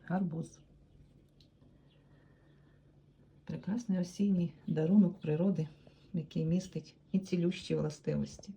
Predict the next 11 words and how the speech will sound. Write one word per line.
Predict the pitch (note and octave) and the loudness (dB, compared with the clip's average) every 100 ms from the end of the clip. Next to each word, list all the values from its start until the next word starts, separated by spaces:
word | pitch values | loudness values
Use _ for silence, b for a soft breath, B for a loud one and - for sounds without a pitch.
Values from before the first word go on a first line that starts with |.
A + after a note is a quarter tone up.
| - | 0
і | F#3+ | 0
поживні. | F#3+ F3+ E3+ F3 D#3+ D3+ - - b b b b b b b b _ _ - - | 2 0 2 2 2 0 -4 -8 b b b b b b b b _ _ -16 -8
Гарбуз — | D#3 D#3+ G3 A#3+ - | -8 -2 -2 -2 -2
це | F3 | -2
золото | E3+ F#3 F3 E3 D#3 | 0 2 2 2 2
осені. | D#3 - D#3 D3+ - - | 0 -4 -6 -6 -14 -4
І | D#3 | 0
ми | E3 | 2
з | A3 | 6
нього | A#3+ A#3+ | 8 8
сьогодні | - A#3+ A3+ A3 | 8 4 2 -2